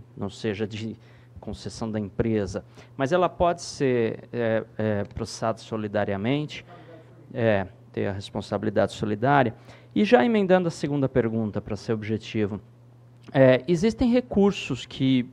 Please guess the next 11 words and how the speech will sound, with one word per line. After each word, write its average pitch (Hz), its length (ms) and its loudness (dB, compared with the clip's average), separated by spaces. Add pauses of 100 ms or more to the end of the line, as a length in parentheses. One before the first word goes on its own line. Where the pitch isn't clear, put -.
eu 143 140 6
não 151 180 2
sei 147 280 0
se - 180 -8
no 120 80 -4
Brasil 113 420 0
são 113 320 -2
permitidos 110 1120 -2
ou 120 240 4
são 113 280 -4
impedidos, 110 880 -2